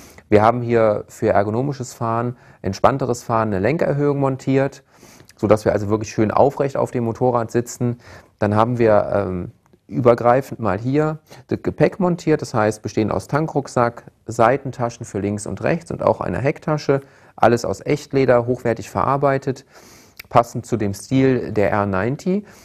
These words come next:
Dann haben wir hier unten montiert unsere Fußrastentieferlegung, etwa zweieinhalb Zentimeter.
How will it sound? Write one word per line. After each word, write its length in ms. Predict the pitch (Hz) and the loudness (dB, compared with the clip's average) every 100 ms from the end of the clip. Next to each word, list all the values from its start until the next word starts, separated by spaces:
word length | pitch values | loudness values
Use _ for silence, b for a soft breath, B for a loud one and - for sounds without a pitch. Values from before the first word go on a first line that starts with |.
| B | B
Dann 160 | - 110 | -2 0
haben 160 | 117 120 | 2 2
wir 80 | |
hier 160 | 117 110 | 2 2
unten 260 | 120 147 147 | 2 -2 -2
montiert 540 | 127 120 - 123 117 | -2 -2 0 0 0
unsere 580 | 110 104 104 95 92 - | -2 -4 -2 0 0 -2
Fußrastentieferlegung, 1300 | - 147 - 110 - 104 165 175 175 143 139 135 | -2 -4 -2 -6 -6 -8 -4 0 2 2 0 -2
etwa 520 | - 110 - 110 98 98 _ | -2 -6 -2 -2 -2 -4 _
zweieinhalb 520 | - 107 120 117 104 | -4 -2 0 -2 -2
Zentimeter. 760 | - 107 104 107 151 156 131 | -4 -4 -2 -2 0 0 -2